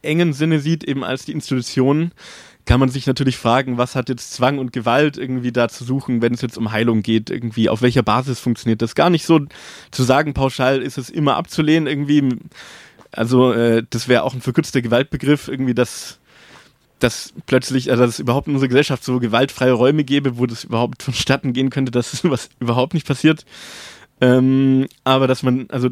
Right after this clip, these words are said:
auf der Ebene könnte man, kann man halt zum Beispiel, äh, ja, also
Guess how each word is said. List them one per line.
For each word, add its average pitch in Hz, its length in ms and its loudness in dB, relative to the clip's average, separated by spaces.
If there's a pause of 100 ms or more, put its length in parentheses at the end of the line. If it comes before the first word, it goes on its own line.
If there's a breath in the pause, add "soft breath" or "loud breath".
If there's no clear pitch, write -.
(160)
auf 127 140 -2
der 139 140 4
Ebene 147 180 2
könnte 135 260 0
man, 127 220 0
kann 123 140 -4
man 123 160 0
halt 120 160 0
zum - 100 0
Beispiel, 123 380 4
äh, 120 640 2
ja, 117 220 0 (120)
also 117 440 2